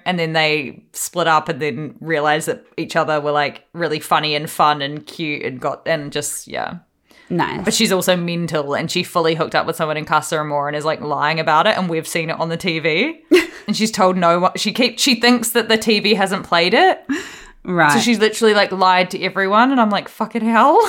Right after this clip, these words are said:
Speaker 1: <laughs> Ekin Su.
Speaker 2: Ekin Su. Okay, so that's a good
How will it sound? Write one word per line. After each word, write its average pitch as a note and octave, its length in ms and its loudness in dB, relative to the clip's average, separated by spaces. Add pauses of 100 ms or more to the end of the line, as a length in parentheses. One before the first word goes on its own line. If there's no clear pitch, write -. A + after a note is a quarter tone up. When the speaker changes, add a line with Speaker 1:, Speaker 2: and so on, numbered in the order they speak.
(200)
Speaker 1:
<laughs> - 180 -20
Ekin B3 300 0
Su. A#3+ 160 -2
Speaker 2:
Ekin A3+ 400 2
Su. A3+ 560 -2
Okay, G3+ 420 2
so F#3+ 340 2 (540)
that's G3 300 2
a A3+ 80 2
good G3+ 440 2